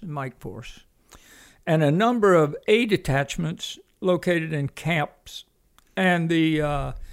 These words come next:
indigenous people who lived near those camps would be paid a low salary, and they're supposed to defend that area.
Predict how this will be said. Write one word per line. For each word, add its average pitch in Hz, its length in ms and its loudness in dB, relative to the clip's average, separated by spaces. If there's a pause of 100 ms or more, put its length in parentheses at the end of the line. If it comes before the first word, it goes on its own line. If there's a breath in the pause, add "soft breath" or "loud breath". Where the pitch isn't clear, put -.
(300 soft breath)
indigenous 202 640 2
people 196 360 -2
who 160 180 2
lived 185 300 2
near 190 220 2
those 170 260 0
camps 165 640 -4 (720)
would 180 360 0 (160)
be 226 140 -6
paid 180 560 4
a 170 80 -2
low 180 300 2
salary, 156 760 0
and 143 180 -6
they're 147 160 -6
supposed - 380 -8
to 147 80 -6
defend 131 440 -6
that 123 180 -4
area. 123 480 -4